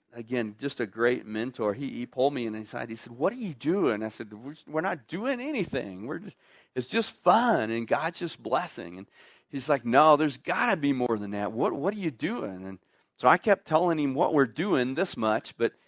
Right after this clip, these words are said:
he kept seeing what God was doing that much. And, and so finally I said, "All right, the, the only thing I know that I can tell you," were, there were two things, but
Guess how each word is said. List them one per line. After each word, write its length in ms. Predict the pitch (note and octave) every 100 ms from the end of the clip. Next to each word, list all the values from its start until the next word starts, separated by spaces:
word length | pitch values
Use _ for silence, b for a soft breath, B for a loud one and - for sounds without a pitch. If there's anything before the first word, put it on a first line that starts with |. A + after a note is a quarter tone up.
| _
he 60 | E3
kept 280 | - G#3 -
seeing 440 | - F3 G#3+ C3+
what 180 | B2 A#2+
God 320 | C#3+ C#3+ G3
was 180 | F3 G#2+
doing 340 | A2 A2 A2
that 200 | A2+ C#3+
much. 320 | G2 A2 B2 -
And, 140 | G#2+ b b b
and 100 | C#3+
so 140 | C#3+ C#3+
finally 480 | E3 F3 G#3 F3+
I 60 | D3
said, 200 | - D3
"All 80 | D#3+
right, 180 | F3 D#3
the, 140 | - - B -
the 100 | D3
only 160 | A3+
thing 240 | C4 G3 F3
I 100 | F3
know 220 | F3 E3+
that 120 | D#3
I 120 | C#3+
can 240 | D3+ C#3+ B2+
tell 320 | - D#3 E3+
you," 360 | A2+ G#2+ B2+ -
were, 260 | B2 A#2
there 180 | A#2 A#2+
were 80 | A2+
two 180 | - F3
things, 320 | A#2+ A2 A2+
but 160 | A#2